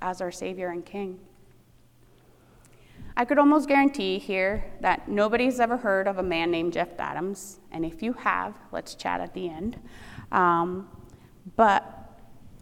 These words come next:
he, Jeff, served as a pastor in Kansas City, Missouri,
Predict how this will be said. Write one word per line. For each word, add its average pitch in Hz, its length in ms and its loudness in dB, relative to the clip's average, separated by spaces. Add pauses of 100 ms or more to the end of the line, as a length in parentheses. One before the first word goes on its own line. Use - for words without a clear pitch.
(160)
he, 285 640 8
Jeff, 247 640 2
served 220 280 0
as 214 120 -4
a 190 60 -2
pastor 185 420 -4
in 175 160 -2
Kansas 180 340 -6
City, 185 220 -6
Missouri, 165 640 -6